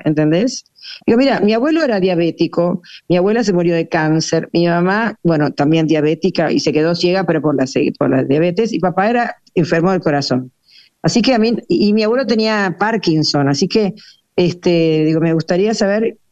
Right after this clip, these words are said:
y me, te hacen todo un escaneo y te dice lo que vas a tener, lo que no vas a tener.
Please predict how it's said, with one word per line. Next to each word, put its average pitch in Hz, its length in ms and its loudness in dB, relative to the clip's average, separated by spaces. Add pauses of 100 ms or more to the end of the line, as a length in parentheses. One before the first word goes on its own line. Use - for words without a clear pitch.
y 202 80 2
me, 202 180 2
te 240 120 0
hacen 262 220 0
todo 285 200 0
un 262 80 2
escaneo 220 560 0
y 208 80 0
te 196 120 0
dice 233 240 0
lo 180 120 0
que 170 100 0
vas 247 200 0
a 269 60 0
tener, 214 240 0
lo 262 100 0
que 170 80 0
no 190 140 2
vas 359 300 -4
a 147 80 -2
tener. 135 340 0